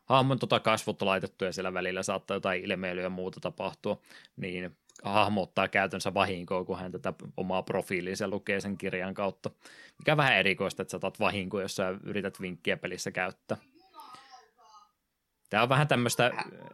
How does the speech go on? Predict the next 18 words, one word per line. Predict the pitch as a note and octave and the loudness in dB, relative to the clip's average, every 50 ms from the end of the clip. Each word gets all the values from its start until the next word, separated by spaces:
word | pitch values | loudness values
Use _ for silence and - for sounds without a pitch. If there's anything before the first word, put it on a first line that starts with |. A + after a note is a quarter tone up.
| - - - - - _ | -18 -18 -18 -20 -6 _
tämmöstä | - A2 A2+ A2 A2 - - A2 | 2 2 4 4 2 2 0 0
tota | F#2 G#2+ - - G#2+ | 0 0 2 2 2
piilotettua | - - - A2 A2+ A2+ G#2+ G#2 - G#2 F#2+ - - G#2 G2 F#2+ | 2 0 0 4 4 6 6 4 4 2 0 0 -2 0 0 0
pelisuunnittelia, | F2 - G#2 G2 G2 F#2 - G2+ F#2 F#2 F#2+ F2+ - - F#2+ F#2+ F2+ F2 | 0 0 0 2 2 0 0 -2 -2 -2 -4 -6 -6 -6 -4 -4 -4 -4
koska | F#2+ F#2+ - - - | -6 -8 -8 -8 -6
sä | - F#2 | -6 -6
et | E2+ - | -6 -2
varsinaisesti | - G2 F#2+ A2+ F#2+ - - G#2 | -2 -2 -2 0 -4 -4 -6 -6
edes | G2 - | -6 -2
tiedä, | - A2 A2 G#2+ G2+ G2+ | 2 4 4 6 4 4
että | F#2+ - | 2 2
se | - | 0
on | G2+ F#2+ F2+ | -2 -2 -2
mikään | F#2+ G2+ F2 G#2 F#2+ F2+ | -4 0 2 2 2 2
vinkkisysteemi | F2 G2+ G2 E2+ - F#2+ - G#2 F#2 - - G2+ F2+ F#2 F2+ | 0 -2 -4 -4 -6 -6 -6 -6 -6 -4 -2 -2 -2 -2 -4
se | - G2 | -6 -6
kirja | F#2 - G2 F#2+ G2 F#2 F2+ | -6 -6 -4 -2 0 0 0
ainakaan. | F2+ F#2 F#2+ F#2+ - G2+ F#2+ | 0 -2 -4 -2 0 -2 -2